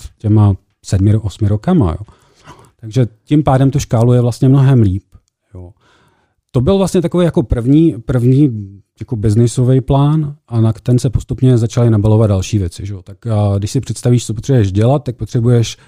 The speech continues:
lidi naučit s tím systémem vlastně pracovat. Protože ten Elastic má takovou jako výhodu, nevýhodu, to asi víte a stejně tak všichni, kteří to zkoušeli.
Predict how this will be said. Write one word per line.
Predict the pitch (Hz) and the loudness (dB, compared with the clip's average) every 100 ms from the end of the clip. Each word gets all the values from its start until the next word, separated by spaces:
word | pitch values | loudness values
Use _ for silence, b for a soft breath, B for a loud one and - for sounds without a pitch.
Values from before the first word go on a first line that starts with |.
| b | b
lidi | 117 113 | 0 2
naučit | 131 120 120 127 | 2 2 0 -2
s | - | -2
tím | 127 | -2
systémem | 117 110 117 117 | -2 -2 0 2
vlastně | 107 95 117 | 0 0 -2
pracovat. | 98 90 - 87 _ _ _ _ _ _ | -2 -6 -8 -10 _ _ _ _ _ _
Protože | - 117 | -2 0
ten | 131 | 0
Elastic | 127 123 - 143 | 2 0 0 0
má | 143 | 0
takovou | 135 127 139 143 | 0 0 2 2
jako | 135 - 151 110 | 2 0 -2 0
výhodu, | 120 123 135 143 | 0 0 0 2
nevýhodu, | 117 117 117 113 104 | 2 2 2 2 0
to | 113 | -4
asi | - 139 | -4 -2
víte | 110 104 120 120 | 0 0 0 0
a | |
stejně | 107 113 113 | 0 2 2
tak | 117 | 0
všichni, | 117 123 | -2 0
kteří | 117 113 | 2 2
to | 113 | 0
zkoušeli. | - 101 104 113 85 | -2 -2 -2 -2 -4